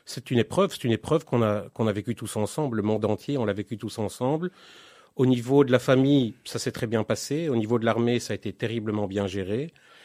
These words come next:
Et au niveau du business, pour nous, on n'a pas été impacté. On a continué à grandir, on a continué à monter parce qu'on est, on est une équipe qui en veut et, euh, on a fait des résultats vraiment exceptionnels malgré le corona.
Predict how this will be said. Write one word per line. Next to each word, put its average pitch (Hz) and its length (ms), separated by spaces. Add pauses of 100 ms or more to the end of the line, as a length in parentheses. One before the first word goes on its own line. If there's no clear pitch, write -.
(320)
Et 120 100
au 113 40
niveau 113 240
du 107 100
business, 110 380
pour 117 240
nous, 131 240
on 127 80
n'a 107 120
pas - 120
été 120 160
impacté. 98 540
On 98 100
a 95 60
continué 107 420
à 104 60
grandir, 101 460
on 107 100
a 104 40
continué 107 380
à 101 60
monter 101 400
parce - 180
qu'on 98 240
est, 95 180 (480)
on 107 120
est 107 80
une 104 80
équipe - 240
qui 113 160
en 107 100
veut 117 380 (200)
et, 104 320
euh, 95 320
on 98 120
a 101 80
fait - 100
des 104 100
résultats 98 380
vraiment 101 300
exceptionnels 113 680
malgré 113 400
le 117 80
corona. 101 480